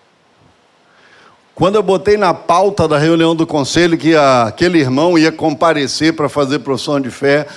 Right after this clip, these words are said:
todos os presbíteros olharam para mim assustados. "O quê? O doutor?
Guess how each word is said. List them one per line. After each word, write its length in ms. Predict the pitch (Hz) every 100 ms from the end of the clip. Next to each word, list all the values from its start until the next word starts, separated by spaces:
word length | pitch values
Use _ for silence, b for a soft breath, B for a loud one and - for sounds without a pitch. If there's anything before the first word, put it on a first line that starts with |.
| B B
todos 380 | 156 190 180 165
os 140 | 170
presbíteros 640 | - 165 135 156 165 165 143
olharam 420 | 156 156 165 156
para 180 | 151 147
mim 140 | 151
assustados. 560 | 156 151 131 143 143 185
"O 80 | -
quê? 800 | - 147 165 196 247 415 427 - B B B
O 100 | 165
doutor? 1000 | 180 202 202 220 254 247 208 151 120 -